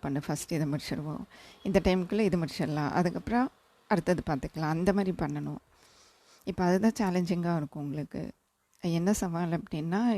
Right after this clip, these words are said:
அஹ், ஒரு நாளைக்கு இத்தனை வேலை கொடுத்துட்டாங்களே, இதை எப்படி ஒவ்வொன்றா முடிக்கிறது அப்படிங்கிறது தான் உங்களுக்கு கொஞ்சம்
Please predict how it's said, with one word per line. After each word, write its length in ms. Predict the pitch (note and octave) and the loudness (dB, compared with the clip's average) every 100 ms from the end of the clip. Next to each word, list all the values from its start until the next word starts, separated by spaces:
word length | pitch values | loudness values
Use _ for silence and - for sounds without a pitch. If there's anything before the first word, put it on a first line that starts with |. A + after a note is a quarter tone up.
| E3+ A3 - - - | -2 -8 -16 -20 -6
அஹ், 420 | - E3+ E3 E3 D#3+ | 0 2 2 0 2
ஒரு 160 | F3 | 2
நாளைக்கு 300 | F3 F#3+ F#3 | 4 2 0
இத்தனை 240 | E3 E3+ E3 | -4 -2 -2
வேலை 160 | D#3 | -4
கொடுத்துட்டாங்களே, 540 | D#3 D3 D#3 D3+ D3 D3+ | -6 -8 -8 -8 -4 -2
இதை 240 | D#3+ E3+ | 0 0
எப்படி 220 | D#3+ G3 | 0 0
ஒவ்வொன்றா 320 | E3+ E3 D#3+ | 2 2 0
முடிக்கிறது 540 | D#3+ D3+ - - D3 D#3 | 0 -2 -6 -6 -4 -2
அப்படிங்கிறது 600 | D#3 D#3 E3 D#3 D3 D#3 | -2 -4 -4 -4 -2 0
தான் 120 | D3 F3+ | 0 0
உங்களுக்கு 280 | D#3 C#3 | -2 -6
கொஞ்சம் 640 | - D3 D3+ D3 C#3+ D#3 | -6 -6 -4 -2 -2 -4